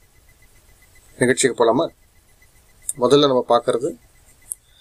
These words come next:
Metropolitan Magistrate Courts சென்னை எக்மோர் யூனிட் பார்க்கலாங்க இன்னைக்கு. இதுல first additional chief Metropolitan Magistrate Court எக்மோர்ல இந்த income, இப்ப cases என்ன deal பண்றாங்கன்னு பாத்தீங்கன்னா,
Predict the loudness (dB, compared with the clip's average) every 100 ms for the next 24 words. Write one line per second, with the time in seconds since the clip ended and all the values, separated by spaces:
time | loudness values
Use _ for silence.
0 | _ _ _ _ _ _ _ -4 2 2
1 | 6 4 4 2 2 2 0 -6 0 2
2 | 4 0 -2 -2 0 0 -4 _ -6 -4
3 | 4 4 4 0 -2 0 0 0 -4 -4
4 | -8 _ _ _ _ _ _ _ -20 _
5 | -20 _ -2 0 2 2 2 0 0 -2
6 | -4 -4 -2 0 -2 -2 -2 -2 0 0
7 | -2 _ -6 -6 0 0 2 0 2 -2
8 | -2 -2 -2 -2 -2 -4 0 0 0 -2
9 | _ -20 -20 -4 -2 2 0 2 -2 -4
10 | _ _ _ _ _ -4 0 2 2 0
11 | 0 2 2 4 2 2 2 0 2 0
12 | 2 0 0 0 -2 -2 -4 -4